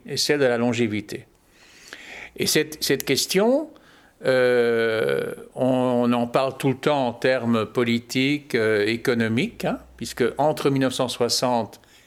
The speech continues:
et aujourd'hui, comme disent les experts en matière de retraite, eh bien, un retraité de mille neuf cent soixante avait en moyenne douze ans d'espérance de vie.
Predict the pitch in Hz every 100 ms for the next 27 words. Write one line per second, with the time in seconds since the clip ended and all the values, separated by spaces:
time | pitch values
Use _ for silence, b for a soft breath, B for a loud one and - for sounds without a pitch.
0 | b _ 127 120 113 110 104 117 180 214
1 | - 123 120 127 113 107 - - 127 123
2 | 110 104 101 - 110 104 - B B B
3 | B 107 104 107 - - 233 - - B
4 | B B - 113 127 131 - 117 113 156
5 | 156 147 139 143 135 117 - - _ -
6 | - 107 110 110 110 104 - 117 101 -
7 | 101 - - 156 208 233 B B B B
8 | - 120 127 123 135 135 139 151 185 190
9 | - - - 135 135 160 147 127 - 117
10 | 110 104 104 92 90 -